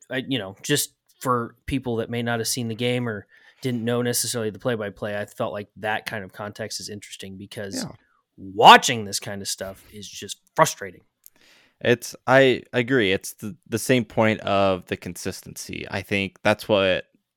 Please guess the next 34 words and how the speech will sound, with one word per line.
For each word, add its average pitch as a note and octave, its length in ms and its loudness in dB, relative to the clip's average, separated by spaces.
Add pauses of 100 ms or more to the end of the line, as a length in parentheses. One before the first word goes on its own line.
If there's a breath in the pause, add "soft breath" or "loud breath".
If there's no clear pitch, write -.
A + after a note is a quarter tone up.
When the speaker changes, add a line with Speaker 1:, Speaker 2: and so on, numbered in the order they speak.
Speaker 2:
you A2 140 -6
know, G2+ 160 4
I G#2 140 8
noticed G#2 440 4
more G2+ 180 6
about G2 240 2
Minnesota G2 520 2
than F#2 180 -4
anything F#2+ 460 -6
else. G2 320 2
Obviously, G2 460 -4
you F#2 180 -6
know, F2+ 100 -4
they F#2 160 -2
had F#2 120 -6
to E2+ 60 -10
put F#2 200 -10
in E2+ 80 -8
the E2 80 -14
backup - 400 0
because - 300 -14
Morgan F#2+ 320 -2
got C#2+ 180 -4
hurt. C3+ 320 0 (100)
But A#2 340 4 (840 soft breath)
at - 120 0
the B2 80 2
same C3 240 2
time, A#2 500 6
you A2 100 -2
know, G2+ 320 2
you G#2 160 0
look A#2+ 220 -2
at G2 320 4